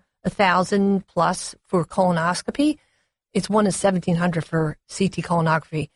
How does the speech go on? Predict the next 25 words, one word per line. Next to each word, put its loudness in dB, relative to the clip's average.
And 4
it's 0
radiation. 2
So, 0
uh, -10
it's 0
better 2
than 4
doing 4
nothing. 2
Um, 2
it's -4
not 0
as -2
invasive, 0
but 2
it -2
can 2
miss 0
a -6
lot 0
of -2
polyps -2
and, -2
uh, 0